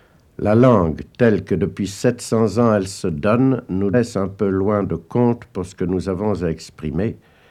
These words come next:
Il nous faut prendre la parole. Autre fragment. Le premier mot de cette étude doit être pour se constater lui-même comme écrit en français.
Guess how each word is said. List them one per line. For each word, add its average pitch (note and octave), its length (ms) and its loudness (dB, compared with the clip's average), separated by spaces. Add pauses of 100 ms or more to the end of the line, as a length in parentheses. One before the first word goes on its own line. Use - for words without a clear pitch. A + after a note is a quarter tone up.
(200)
Il F2 220 -2
nous F#2+ 120 0
faut F#2+ 300 -2
prendre B2 720 0
la D2 160 -6
parole. - 400 -14 (2750)
Autre A#2+ 340 2
fragment. D2+ 500 -4 (1400)
Le F#2+ 160 -4
premier B2+ 440 6
mot C#3 180 6
de C#3 80 0
cette B2+ 260 0
étude F2+ 460 -2
doit G#2+ 220 0
être G#2+ 260 0
pour G2+ 220 -4
se G#2 100 -6
constater A2 720 -2
lui-même A2+ 500 2
comme G2+ 220 -2
écrit G#2+ 280 -2
en G#2 120 0
français. G2+ 560 -8